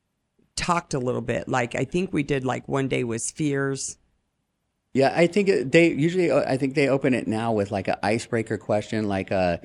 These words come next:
Speaker 1: Maybe that's
Speaker 2: it
Speaker 1: what
Speaker 2: could
Speaker 1: it
Speaker 2: be like,
Speaker 1: was.
Speaker 2: "Go around, introduce yourself, uh, give us, uh, one positive, you know, affirmation about yourself," you know, be like, "Hey, I'm John,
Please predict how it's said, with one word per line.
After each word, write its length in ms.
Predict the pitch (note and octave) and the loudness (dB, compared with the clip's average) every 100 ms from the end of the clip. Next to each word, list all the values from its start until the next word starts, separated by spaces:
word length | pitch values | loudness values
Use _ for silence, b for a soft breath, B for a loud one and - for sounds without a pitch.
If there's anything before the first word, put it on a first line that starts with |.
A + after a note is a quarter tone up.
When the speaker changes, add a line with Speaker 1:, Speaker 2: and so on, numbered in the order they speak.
| E2 - | -12 -6
Speaker 1:
Maybe 240 | D#3+ C#3+ | -2 -2
that's 180 | B2+ B2 | -2 0
Speaker 2:
it 60 | B2 | 2
Speaker 1:
what 60 | A#2+ | 4
Speaker 2:
could 60 | |
Speaker 1:
it 20 | |
Speaker 2:
be 140 | C3 A#2+ | 6 6
like, 140 | A#2+ | 6
Speaker 1:
was. 100 | A#2 | 4
Speaker 2:
"Go 120 | B2 B2+ | 6 6
around, 280 | B2+ B2 | 6 2
introduce 480 | - A#2+ A#2 B2 - | 2 0 2 0 0
yourself, 360 | A#2 C3+ A#2 A2+ | -2 2 2 2
uh, 320 | - A2 G2 - - | 0 0 0 -2 -6
give 160 | A2 A2+ | -4 -2
us, 200 | A2 - | -2 -2
uh, 240 | G#2 F#2 | 0 0
one 560 | - G2 G#2+ A2 G#2+ G2+ _ _ _ | -2 -4 -2 0 -2 -4 _ _ _
positive, 600 | - G2+ G2+ G2 F#2+ G2 | -4 -2 -2 -2 -4 -4
you 80 | G2 | -4
know, 280 | F#2 E2+ F2 _ _ - | -2 -4 -6 _ _ -6
affirmation 580 | G2 F2+ F#2+ F2+ - F#2+ | -4 -2 -2 -2 -4 -4
about 240 | E2+ D#2 | -2 -2
yourself," 420 | E2 D#2+ F2 E2 | -4 -4 -4 -4
you 80 | F2 | -6
know, 200 | E2 E2 | -6 -6
be 120 | E2 | -4
like, 200 | E2+ E2+ | -4 -4
"Hey, 140 | G2 F#2+ | -4 -4
I'm 240 | - F#2 | -4 -4
John, 420 | G2+ A#2 A#2 A2+ | -2 0 2 0